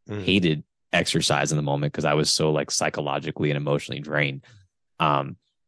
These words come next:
Speaker 2: and then just, like, coming out of grad school, understanding that your body and mind goes through different phases and, like, that is okay. And
Speaker 1: Mm-hmm.
Speaker 2: sometimes, like, when you feel like you wanna push, like, right now I'm dealing with, like, a little bit of a little hammy tweak, but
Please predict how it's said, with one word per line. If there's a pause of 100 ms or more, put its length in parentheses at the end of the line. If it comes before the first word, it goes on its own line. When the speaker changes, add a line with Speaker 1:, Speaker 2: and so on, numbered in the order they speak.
(280)
Speaker 2:
and
then
just,
like, (380)
coming
out
of
grad
school,
understanding
that (640)
your
body
and
mind
goes
through
different
phases (640)
and,
like, (260)
that
is
okay. (420)
And
Speaker 1:
Mm-hmm.
Speaker 2:
sometimes,
like,
when
you
feel
like
you
wanna
push,
like,
right
now
I'm
dealing
with,
like,
a
little
bit
of
a (120)
little
hammy
tweak,
but